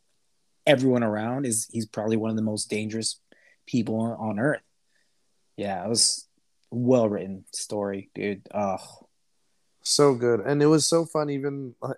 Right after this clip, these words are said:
Speaker 2: in the sense that you see that, that scene where all the kids are, like, trying to find a way to protect themselves, and Wolverine is there with them. He's really their only protection. His fight against his own clone, the Weapon X clone,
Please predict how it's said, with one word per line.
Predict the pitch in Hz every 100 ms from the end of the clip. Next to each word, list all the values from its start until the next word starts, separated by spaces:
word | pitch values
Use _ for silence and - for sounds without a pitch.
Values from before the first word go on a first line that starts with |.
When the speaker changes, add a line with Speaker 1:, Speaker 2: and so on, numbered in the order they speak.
| _
Speaker 2:
in | - 131
the | 127
sense | 120 123 120
that | 123 110
you | 117
see | 113 - 113
that, | 117 107 - _ _ _ _
that | 123 113
scene | - 127 123
where | 120 107
all | 117
the | 113
kids | - 120 117
are, | 117
like, | 104 101 -
trying | - 113
to | 110
find | 117 113
a | 110
way | 110 107 107
to | - 104
protect | - 107 117 110 -
themselves, | 117 110 117 113 104 110 - - - _ _ -
and | 117
Wolverine | 127 117 117 123 123
is | 117
there | 104 120
with | 117 120
them. | 123 117
He's | 120 107
really | 117 117
their | 113 110
only | 110 113 107
protection. | 104 - 101 - 120 123 _ - - -
His | 135 - - -
fight | 139 135 175 - - -
against | 139 135 147 147 -
his | 139
own | 143 151 147
clone, | - 131 131 151 175 160
the | 120
Weapon | 131 135 127
X | 135 - - - -
clone, | 170 185 208